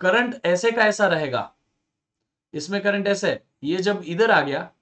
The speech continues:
तो current अभी भी अगर ऐसे रहेगा तो ये वापस आ जाएगा, जैसा था वैसा ही आए, होगा। लेकिन अगर मैं उसको इधर लाने के बाद current को उल्टा कर दूं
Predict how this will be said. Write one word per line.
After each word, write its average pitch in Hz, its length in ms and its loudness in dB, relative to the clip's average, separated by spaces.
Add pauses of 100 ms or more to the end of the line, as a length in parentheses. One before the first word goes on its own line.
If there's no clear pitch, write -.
(360)
तो 165 80 0
current 202 220 0
अभी 175 200 0
भी 247 100 -2
अगर 233 240 2
ऐसे 214 220 0
रहेगा 147 400 -4 (1400)
तो 226 140 4
ये 240 100 0
वापस 202 340 4
आ 165 100 4
जाएगा, 117 260 -6 (360)
जैसा 151 340 -2
था 208 80 4
वैसा 175 240 0
ही 190 100 -2
आए, 127 240 -2
होगा। 120 380 -6 (720)
लेकिन 139 500 -6 (680)
अगर 156 300 2
मैं 127 180 -6 (520)
उसको 156 400 -6
इधर 175 300 0
लाने 151 360 0
के 151 140 -6
बाद 113 300 -6
current 151 240 -6
को 175 100 -2
उल्टा 151 260 0
कर 131 140 -6
दूं 104 160 -12